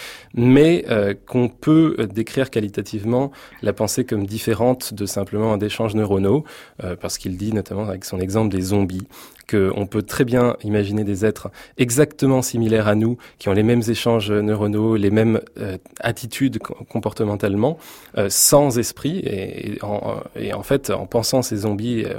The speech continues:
ça veut dire que on attribue une spécificité, euh, à la conscience, euh, qui serait différente de simplement tous nos mouvements physiques observables. Bon. Et, euh, tout ça, ça c'est un, une partie de l'antiréductionnisme, donc de, de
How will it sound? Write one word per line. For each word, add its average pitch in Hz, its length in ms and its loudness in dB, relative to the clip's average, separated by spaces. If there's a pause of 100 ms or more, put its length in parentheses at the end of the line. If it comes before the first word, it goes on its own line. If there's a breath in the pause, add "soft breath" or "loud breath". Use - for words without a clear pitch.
(220)
ça - 200 -6
veut 95 100 -4
dire 123 200 -2
que 110 180 0 (300 loud breath)
on 104 100 -2
attribue 107 300 0
une 117 100 2
spécificité, 117 1040 -4
euh, - 160 -6
à - 60 -6
la 104 140 0
conscience, 151 500 -2 (340 loud breath)
euh, - 100 -6
qui - 160 -10
serait - 180 2
différente 120 480 2
de 113 80 0
simplement 113 400 0
tous 127 160 -2
nos 123 140 4
mouvements 120 420 0
physiques 120 380 -6
observables. 98 600 -6
Bon. 101 140 -4 (520 loud breath)
Et, 131 280 4
euh, 104 240 2 (440)
tout 185 120 -4
ça, 208 160 6
ça 185 120 2
c'est 131 220 0
un, 127 80 2
une 120 120 0
partie 180 280 0
de 113 180 -2
l'antiréductionnisme, 120 1040 0
donc 107 220 -2
de, 101 220 -4
de 113 220 -10